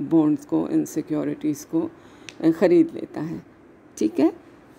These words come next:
तो मिसाल के तौर पर पाकिस्तान के मरकज़ी बैंक ने इनामी bonds के ज़रिए से करोड़ों रुपया गर्दिश से निकाल लिया है। लोगों ने इनाम के लालच में bond ख़रीद रखे हैं और इस तरह से पैसा गर्दिश से निकलकर बैंक के पास पहुंच गया है।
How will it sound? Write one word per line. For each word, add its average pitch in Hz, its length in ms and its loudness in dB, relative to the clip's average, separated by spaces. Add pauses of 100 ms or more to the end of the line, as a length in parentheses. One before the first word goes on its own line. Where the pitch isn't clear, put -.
(100)
तो 175 240 2
मिसाल 180 340 0
के 175 100 0
तौर 170 180 2
पर 165 140 -4
पाकिस्तान 165 500 -2
के 160 100 -4
मरकज़ी 160 400 0
बैंक 156 260 0
ने 190 160 -4
इनामी 180 320 0
bonds 156 300 0
के 165 120 2
ज़रिए 147 300 0
से 156 180 -10 (420)
करोड़ों 160 320 4
रुपया 156 280 -2
गर्दिश 151 320 -2
से - 160 -8
निकाल 156 340 0
लिया 156 260 0
है। 165 200 -4 (960)
लोगों 180 220 4
ने 180 120 2
इनाम 165 380 2
के 180 140 0
लालच 165 440 0
में 170 160 -2
bond 160 200 0
ख़रीद 165 340 0
रखे 220 220 -2
हैं 214 220 -2 (440)
और 190 80 2
इस 202 160 0
तरह 175 200 -2
से 170 120 -4
पैसा 165 320 0
गर्दिश 160 340 2
से 165 140 -2
निकलकर 151 440 0 (280)
बैंक 160 260 0
के 170 100 -4
पास 151 280 -4
पहुंच - 380 -6
गया 156 120 -2
है। 156 160 -4